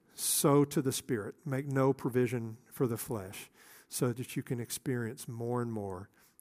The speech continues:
of what God wants for you. Heavenly Father, we ask you to accomplish these things in our midst. We pray, God, that you would, would give us, uh, the grace to pursue obedience, to put aside disobedience.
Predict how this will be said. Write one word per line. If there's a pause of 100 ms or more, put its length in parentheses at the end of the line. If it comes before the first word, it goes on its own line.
(120)
of
what
God
wants
for
you. (1700)
Heavenly
Father,
we
ask
you
to
accomplish
these
things (140)
in
our
midst. (280)
We
pray,
God,
that
you
would, (520)
would
give
us, (240)
uh,
the
grace
to
pursue
obedience,
to
put
aside
disobedience.